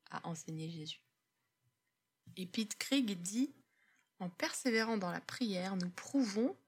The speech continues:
que nous sommes prêts à attendre fidèlement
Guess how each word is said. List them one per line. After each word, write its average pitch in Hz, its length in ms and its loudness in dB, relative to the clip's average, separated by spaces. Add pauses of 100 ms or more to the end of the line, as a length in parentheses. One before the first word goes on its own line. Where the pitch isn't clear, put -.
que - 160 -6
nous 190 140 0
sommes 190 280 0
prêts - 400 -2
à - 200 -2
attendre 190 420 0
fidèlement 190 680 0